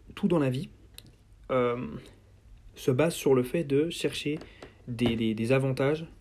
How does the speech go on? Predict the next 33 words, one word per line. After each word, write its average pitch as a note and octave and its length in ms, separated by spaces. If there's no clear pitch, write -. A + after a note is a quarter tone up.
tactiques. - 460
Euh, G#2+ 640
par G#2 100
exemple, A#2 480
lui, C#3+ 320
quand C3 260
il A2+ 80
a A2+ 40
été A2 200
Navy G#2+ 240
seal, F3+ 280
avec B2 220
son A2 140
équipe, C#3 260
ils B2 220
avaient B2 180
volé D3 380
finalement C3 600
aux, G#2 600
aux - 160
instructeurs D3 500
l'emploi D#3 500
du C3 160
temps, F#3+ 320
euh, G#2+ 760
eh - 80
bien, B2 220
des B2 100
prochaines B2 460
épreuves D#3 280
qu'ils A#2+ 200
allaient B2 120
passer A#2+ 300